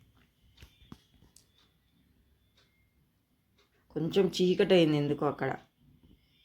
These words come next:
తర్వాత ఈ కారం వేసుకోవాలి మనం తినేదాన్ని బట్టి, కొంచెం ఎక్కువ తినేటోళ్ళు కొంచెం ఎక్కువ వేసుకోవచ్చు, తక్కువ తినేటోళ్ళు తక్కువ వేసుకోవచ్చు.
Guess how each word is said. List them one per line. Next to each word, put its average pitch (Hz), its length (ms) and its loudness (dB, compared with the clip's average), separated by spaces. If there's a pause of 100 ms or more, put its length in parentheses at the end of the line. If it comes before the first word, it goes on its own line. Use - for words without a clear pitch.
(1160)
తర్వాత 180 280 4
ఈ 320 140 6
కారం 185 380 8
వేసుకోవాలి 147 460 0
మనం 170 240 -2
తినేదాన్ని 160 520 0
బట్టి, 139 180 -2
కొంచెం 156 280 -2
ఎక్కువ 156 280 2
తినేటోళ్ళు 156 420 2
కొంచెం 175 300 2
ఎక్కువ 151 280 -2
వేసుకోవచ్చు, 160 800 0 (420)
తక్కువ 175 260 4
తినేటోళ్ళు 160 500 4
తక్కువ 156 240 0
వేసుకోవచ్చు. 131 500 -4